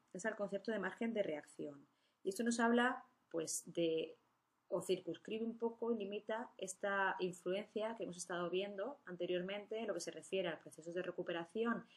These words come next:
y la tendencia secular, y que nos dice que esto es posible, pero siempre dentro de un margen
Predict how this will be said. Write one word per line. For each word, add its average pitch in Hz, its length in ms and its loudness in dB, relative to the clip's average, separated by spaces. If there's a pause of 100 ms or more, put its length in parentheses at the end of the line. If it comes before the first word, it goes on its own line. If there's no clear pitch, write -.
(180)
y - 60 -2
la 170 60 0
tendencia 170 360 -2
secular, 220 460 4 (280)
y 175 60 -6
que 185 100 4
nos 180 80 6
dice 196 280 2
que - 260 0 (240)
esto 190 400 -2
es 196 80 -4
posible, 262 420 2
pero 220 160 2
siempre 208 300 -2
dentro 226 540 0
de 180 120 -2
un 190 140 0
margen 240 420 0